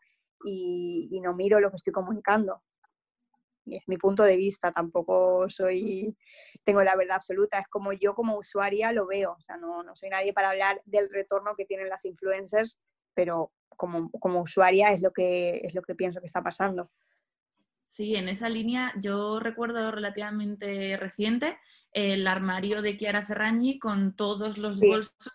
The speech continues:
Speaker 2: en toda la
Speaker 1: Sí.
Speaker 2: gama cromática que te puedas imaginar, ¿no? Y
Speaker 1: Exacto.
Speaker 2: eso
Speaker 1: O sea,
Speaker 2: es
Speaker 1: cada uno de esos
Speaker 2: increíble.
Speaker 1: Chaneles vale, mm, seis mil y pico euros. ¿Y cuántos podía tener? ¿Cincuenta?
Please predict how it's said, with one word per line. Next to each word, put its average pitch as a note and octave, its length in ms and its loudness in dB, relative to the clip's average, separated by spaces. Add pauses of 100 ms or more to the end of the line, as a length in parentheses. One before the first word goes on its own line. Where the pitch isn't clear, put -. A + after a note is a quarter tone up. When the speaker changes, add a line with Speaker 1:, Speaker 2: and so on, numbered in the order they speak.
Speaker 2:
en G3 160 0
toda G3 220 -4
la G3 80 6
Speaker 1:
Sí. F#3+ 80 -4
Speaker 2:
gama G3+ 200 -2
cromática G#3+ 380 -4
que G#3 80 0
te F#3+ 100 -2
puedas E3+ 220 -6
imaginar, E3+ 540 -2
¿no? G#3+ 260 -4 (220)
Y G#3+ 60 4
Speaker 1:
Exacto. F#3+ 640 0 (240)
Speaker 2:
eso E3+ 180 -8
Speaker 1:
O - 20 -8
sea, E3+ 160 2
Speaker 2:
es G#3 60 0
Speaker 1:
cada A3+ 200 6
uno C#4 120 -2
de C4+ 80 -4
esos C4 120 -8
Speaker 2:
increíble. F3 80 -8 (300)
Speaker 1:
Chaneles C#4 40 -8
vale, A3 540 -4
mm, G#3+ 240 -14
seis G#3 300 -4
mil G#3 160 -6
y G#3+ 40 0
pico G#3+ 280 0
euros. G3+ 420 2
¿Y G3 100 -4
cuántos G#3+ 320 0
podía G3 300 0
tener? F#3 400 -6
¿Cincuenta? G3+ 640 0